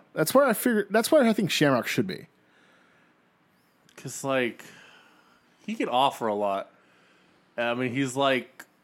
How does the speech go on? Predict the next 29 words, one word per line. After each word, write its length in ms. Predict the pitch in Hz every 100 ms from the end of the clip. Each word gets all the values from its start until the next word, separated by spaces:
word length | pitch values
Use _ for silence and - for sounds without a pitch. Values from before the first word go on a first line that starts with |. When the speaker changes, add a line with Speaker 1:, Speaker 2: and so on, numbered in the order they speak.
| _ _ _
Speaker 2:
in 200 | 139 139
the 100 | 135
weird 540 | 120 127 147 160 147
style 600 | - - - 113 120 123
of 140 | 127 123
promo 360 | 131 127 127 127
he 80 |
cuts, 300 | 120 135 127 120
it's 120 | -
believable. 680 | 110 107 107 117 123 127 127 _ _ _ _ _ _ _ _ _ _
And, 440 | 127 120 117 110 110 - - 113
uh, 420 | 120 113 117 104 95 90 87 - -
Speaker 1:
I 80 | 202
Speaker 2:
yeah. 40 |
Speaker 1:
love 300 | 190 185 233
the 120 | 151
angry 220 | 156 143 127
grandpa 440 | 127 147 156 127
stuff 280 | - 135 -
in 80 | 123
Impact, 460 | 143 139 123 -
where 120 | 123
now 280 | 127 131 127 - - -
Sammy 360 | - - 160 170
Callahan's 640 | 156 147 160 160 180 180
kinda 220 | - 151
like 160 | 151 151
his 120 | 120
grandson, 680 | 113 123 165 - 202 208